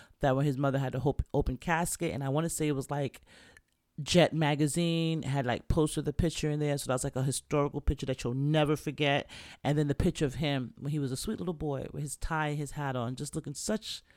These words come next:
like, like, all the wonder and joy and possibility in his eyes, you know? So they had this character on the show named Bobo. They dressed him just like Emmett Till, and it's Chicago, same time frame, to let you know that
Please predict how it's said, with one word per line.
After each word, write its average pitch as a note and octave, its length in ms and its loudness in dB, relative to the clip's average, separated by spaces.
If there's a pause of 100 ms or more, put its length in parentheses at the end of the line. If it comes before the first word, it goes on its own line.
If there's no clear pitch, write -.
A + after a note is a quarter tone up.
(340)
like, D#3 280 4
like, D#3+ 200 4
all F3+ 300 8
the F3 80 4
wonder D#3 360 4
and D3 160 0
joy D3 180 4
and C#3 120 2
possibility C3 720 -2
in - 140 -2
his C3 160 -4
eyes, - 480 -8
you C3+ 100 -2
know? C3 300 -2 (880)
So B2+ 460 -2 (320)
they D#3 140 4
had D#3+ 180 8
this D#3 160 2
character D#3 720 4 (140)
on B2+ 140 0
the C3+ 60 4
show C3 320 2
named D3+ 220 0
Bobo. C3 520 2 (240)
They C#3 140 0
dressed C3+ 360 2
him D#3 140 -2
just C#3 380 0
like C#3 400 0
Emmett D3 260 -2
Till, C3 420 0 (200)
and B2+ 100 0
it's - 160 -6
Chicago, C3 680 2
same C#3+ 260 -2
time C3+ 240 -2
frame, C3+ 340 -8 (300)
to E3+ 100 4
let D#3+ 220 2
you E3 80 2
know D3+ 240 4
that B2 240 2